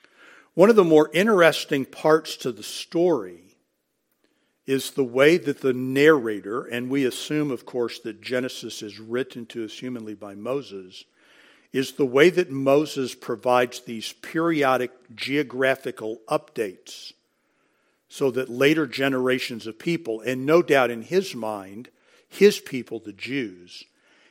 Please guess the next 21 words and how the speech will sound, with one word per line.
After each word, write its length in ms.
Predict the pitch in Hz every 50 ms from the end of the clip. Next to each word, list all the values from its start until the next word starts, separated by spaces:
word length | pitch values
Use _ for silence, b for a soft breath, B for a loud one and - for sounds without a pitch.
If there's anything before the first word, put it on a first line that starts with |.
| b -
have 200 | - 151 139 123
a 60 | 131
better 420 | 117 107 139 139 151 151 151 151 156
ability 720 | - 131 113 107 139 139 139 135 131 131 - - 127 120
to 240 | - - - 135 123
reference 880 | 117 117 113 107 117 131 143 147 - - - 127 117 113 107 - - - -
the 220 | - 127 110 123
map. 480 | 127 131 151 160 131 101 90 90 _ _ _ _ _ _ _ _ _ _ _ _ _ _ _ _ _ _ _ _
Uh, 160 | - 117 117 117
for 260 | - - 139 139 143
instance, 400 | 143 135 - - 123 110 - -
we 120 | 123 123
see 220 | 123 - - 131 127
it 80 | 120
at 120 | 120 117 -
the 140 | 123 120
end 140 | 117 117 117
of 100 | 120 104
verse 240 | 110 113 110 - -
number 200 | 123 117 110 123
two, 380 | - - - 180 151 110 90